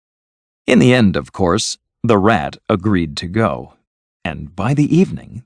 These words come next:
they found themselves on a lonely hillside, miles from home. It had been a golden afternoon, and even the rat had enjoyed the journey so far.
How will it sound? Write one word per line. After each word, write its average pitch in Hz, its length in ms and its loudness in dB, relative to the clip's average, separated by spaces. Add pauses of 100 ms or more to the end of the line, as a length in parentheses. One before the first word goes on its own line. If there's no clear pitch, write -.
they 98 140 -4
found 135 320 -2
themselves 120 640 -2
on 92 120 -4
a 76 60 -10
lonely 113 500 0
hillside, 92 840 -4 (320)
miles 82 760 -2
from 90 180 -6
home. 76 420 -10 (720)
It 151 100 2
had 139 180 0
been 127 140 2
a 120 80 2
golden 104 680 0
afternoon, 90 760 -4 (340)
and 92 340 -2
even 180 280 0
the 110 100 0
rat 120 480 -4
had 110 120 -2
enjoyed 98 520 0
the 90 80 -6
journey 92 440 -2
so 92 240 -6
far. - 440 -4